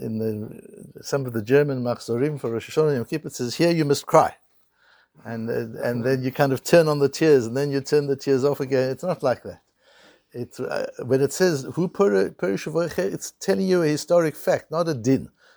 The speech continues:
Now you must go and cry. It's, they used to cry, and he used to cry. Why did they cry, says the Gemara on Daf Yutes, the next page? They cried because,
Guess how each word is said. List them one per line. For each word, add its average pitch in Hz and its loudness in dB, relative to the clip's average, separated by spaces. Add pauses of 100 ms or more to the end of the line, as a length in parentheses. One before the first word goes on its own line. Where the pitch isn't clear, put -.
(140)
Now 165 6
you 175 2
must 160 -2
go 147 6
and 143 -4
cry. 135 2
It's, 127 -8
they 143 -6
used 156 -10
to 170 -16
cry, 135 -4 (800)
and 135 -4
he 170 -2
used 120 0
to 104 -12
cry. - -12 (760)
Why 147 6
did 156 -4
they 151 6
cry, 147 2
says 143 -6
the 151 -6
Gemara 143 0
on 143 -6
Daf 139 0
Yutes, 139 -4
the 143 -4
next 143 -4
page? 143 2 (380)
They 131 2
cried 147 4
because, 143 0